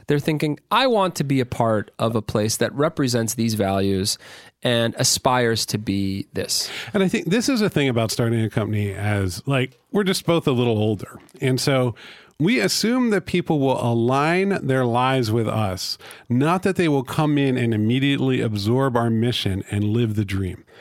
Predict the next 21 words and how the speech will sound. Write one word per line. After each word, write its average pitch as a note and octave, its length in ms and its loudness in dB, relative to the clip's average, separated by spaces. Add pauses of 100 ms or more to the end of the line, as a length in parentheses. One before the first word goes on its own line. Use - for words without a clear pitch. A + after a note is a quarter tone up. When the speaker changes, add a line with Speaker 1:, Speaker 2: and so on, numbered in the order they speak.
(300)
Speaker 2:
That's G#3+ 220 2
what B3+ 120 0
startups C#3+ 460 0
do. A#2+ 160 -4
Startups A3 420 0
are D#3 60 2
like, B2 220 0
"You're E3+ 100 2
gonna A3+ 140 0
come D#3+ 240 0
in D3 120 2
and B2+ 80 2
we C3+ 120 2
need D3 180 2
about A#2+ 300 0
seventy F3 400 0
percent D#3+ 360 0
of C3 40 2
your B2 100 2
personality. C3+ 800 0
Speaker 1:
Mm-hmm. F#3 120 -10